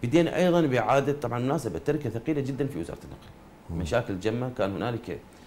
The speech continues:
Speaker 1: آه، تركيز على المشهد الأمني في، في العراق بعد ألفين وثلاثة.
Speaker 2: تأكيد.
Speaker 1: الم-، الم-، المشهد الخدمي، ضمن وزارة النقل هي وزارة خدمية، آه،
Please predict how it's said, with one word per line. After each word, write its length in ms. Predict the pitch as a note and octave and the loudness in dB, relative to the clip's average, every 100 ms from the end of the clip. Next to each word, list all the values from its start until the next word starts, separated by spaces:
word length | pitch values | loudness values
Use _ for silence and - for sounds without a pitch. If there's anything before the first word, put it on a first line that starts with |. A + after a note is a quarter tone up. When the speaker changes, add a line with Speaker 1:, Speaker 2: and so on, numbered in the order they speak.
| - - | -20 -8
Speaker 1:
آه، 200 | D#2 D2 - | -6 -4 -4
تركيز 360 | G2+ - A#2 F#2 | -6 -4 -4 -2
على 180 | F2 | -2
المشهد 340 | E2+ A#2+ B2 A#2+ | -2 -2 -4 -4
الأمني 420 | - B2 B2+ C3 | -2 -2 -2 -2
في، 480 | A#2 G#2 E2 C#2+ C2 | -4 -2 -2 -2 -6
في 100 | - | -8
العراق 360 | - F2+ B2 | -4 -2 -2
بعد 160 | F#3+ F#2+ | -4 -6
ألفين 240 | A2+ A2+ | -4 -4
وثلاثة. 420 | A2 A2+ B2 C#3 D3 | -2 0 0 0 -4
Speaker 2:
تأكيد. 400 | C#3+ E2 - E2 - | -6 -8 -8 -8 -6
Speaker 1:
الم-، 340 | G2 F2+ F2 | -4 -2 -2
الم-، 280 | D2 E2 D2 | -4 -4 -4
المشهد 480 | A#1 C#2 C3 C3 A#2+ | -4 -2 -2 -2 -4
الخدمي، 640 | G#2 A#2+ A#2 A#2 B2+ A#2 D2+ - - | -4 -2 0 0 0 -2 -6 -8 -6
ضمن 180 | G2 C#3+ | 0 2
وزارة 240 | B2+ B2+ B2+ | 2 0 -2
النقل 200 | B2 B2 | -4 -2
هي 80 | A#2 | -2
وزارة 260 | A#2 A#2 | 0 0
خدمية، 480 | B2 A#2+ C3 C3 C3 - - - - | -2 -4 -2 -2 -4 -10 -20 -20 -12
آه، 120 | - | -8